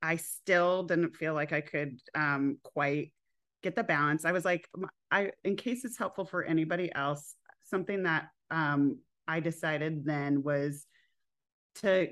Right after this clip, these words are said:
commit to doing something for six months and letting the dust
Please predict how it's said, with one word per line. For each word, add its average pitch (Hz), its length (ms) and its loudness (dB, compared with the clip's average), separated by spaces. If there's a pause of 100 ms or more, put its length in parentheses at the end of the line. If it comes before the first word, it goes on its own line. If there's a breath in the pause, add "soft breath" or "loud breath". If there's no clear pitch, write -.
commit 247 340 2
to 311 80 0
doing 190 260 2
something 170 360 0
for 151 120 -6
six - 420 -6
months 160 520 -2 (180)
and 170 220 2
letting 160 300 4
the 151 80 2
dust 143 300 -4